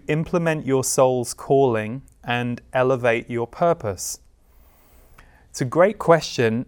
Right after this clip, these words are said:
and it's funny, isn't it? Because my experience of it was, was not perhaps as, uh,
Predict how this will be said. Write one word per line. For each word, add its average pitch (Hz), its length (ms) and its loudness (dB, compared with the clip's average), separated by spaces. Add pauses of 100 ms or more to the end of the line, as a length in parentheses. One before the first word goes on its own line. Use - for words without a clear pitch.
(160)
and 131 140 0
it's - 220 -6
funny, 151 300 0
isn't 131 220 -4
it? - 140 -8
Because - 460 -4 (680)
my 131 360 0
experience 151 1000 -2
of 117 160 -2
it 120 180 -4
was, 117 340 -6 (380)
was 127 200 0
not 135 240 -2
perhaps 131 480 -6
as, 117 340 -4
uh, 113 400 0